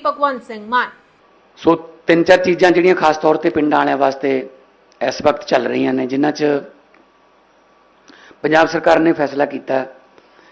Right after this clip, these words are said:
Speaker 2: ਕਿ ਹਰ ਇੱਕ ਪਿੰਡ ਦੀ ਮੇਨ ਲਿੰਕ ਰੋਡ ਜਿਹੜੀ ਹੈ, ਉਹ ਸ਼ਹਿਰ ਨੂੰ ਜੋੜਦੀ ਹੈ, ਜਿਹੜੀ ਸਭ ਤੋਂ ਵੱਧ ਵਰਤੀ ਜਾਂਦੀ ਹੈ। ਉਹਨਾਂ ਉੱਨੀ ਹਜ਼ਾਰ ਕਿਲੋਮੀਟਰ ਲਿੰਕ ਰੋਡਾਂ ਜਿਹੜੀਆਂ ਨੇ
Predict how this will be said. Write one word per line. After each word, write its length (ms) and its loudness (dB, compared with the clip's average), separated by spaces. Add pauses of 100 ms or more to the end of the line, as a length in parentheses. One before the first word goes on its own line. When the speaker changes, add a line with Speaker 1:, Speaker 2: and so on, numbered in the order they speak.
(300)
Speaker 2:
ਕਿ 240 4
ਹਰ 220 4
ਇੱਕ 160 2
ਪਿੰਡ 260 2
ਦੀ 300 4 (300)
ਮੇਨ 420 6
ਲਿੰਕ 340 6
ਰੋਡ 200 6
ਜਿਹੜੀ 360 2
ਹੈ, 80 -8 (1080)
ਉਹ 140 8
ਸ਼ਹਿਰ 340 8
ਨੂੰ 100 10
ਜੋੜਦੀ 400 6
ਹੈ, 40 8
ਜਿਹੜੀ 180 4
ਸਭ 160 0
ਤੋਂ 180 4
ਵੱਧ 160 6
ਵਰਤੀ 300 2
ਜਾਂਦੀ 340 -2
ਹੈ। 60 -8 (600)
ਉਹਨਾਂ 200 8
ਉੱਨੀ 600 6
ਹਜ਼ਾਰ 840 4 (220)
ਕਿਲੋਮੀਟਰ 760 4 (560)
ਲਿੰਕ 280 2
ਰੋਡਾਂ 240 4
ਜਿਹੜੀਆਂ 320 2
ਨੇ 160 0